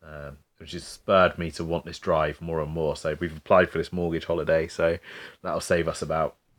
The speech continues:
I don't know, best part of two grand. So that'll really contribute toward a drive, mate. Provided we both get paid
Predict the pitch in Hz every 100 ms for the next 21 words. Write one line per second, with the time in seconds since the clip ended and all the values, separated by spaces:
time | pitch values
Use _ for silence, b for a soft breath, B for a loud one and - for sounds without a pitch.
0 | - 78 71 69 67 67 _ _ _ -
1 | - - 69 - - 69 76 69 71 71
2 | - - - 73 - 80 73 - _ -
3 | 76 71 - 80 78 67 - 69 69 -
4 | 71 82 _ _ _ _ _ _ _ _
5 | _ B B B B B - 98 113 104
6 | 95 95 107 98 101 - 117 107 104